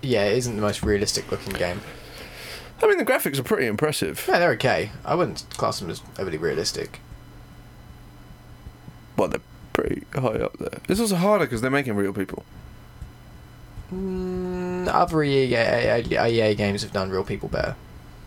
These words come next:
Speaker 2: Like
Speaker 1: But y-, they're not having to procedurally render them, I guess, so.
Speaker 2: Yes, l-,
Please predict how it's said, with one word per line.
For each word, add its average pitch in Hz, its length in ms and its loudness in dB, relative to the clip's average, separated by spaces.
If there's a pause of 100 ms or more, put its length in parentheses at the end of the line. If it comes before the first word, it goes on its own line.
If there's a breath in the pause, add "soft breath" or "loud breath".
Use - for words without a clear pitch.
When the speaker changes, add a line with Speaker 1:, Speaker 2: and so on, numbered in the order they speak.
(260)
Speaker 2:
Like 98 240 4
Speaker 1:
But 170 260 8
y-, 170 180 6
they're 160 180 4
not 147 180 4
having 127 220 0
to 113 100 -2
procedurally 101 580 0 (300)
render 95 380 0
them, - 300 -10
I - 80 -6
guess, - 200 -6
so. - 320 -4 (1080 loud breath)
Speaker 2:
Yes, 120 280 0
l-, - 260 -4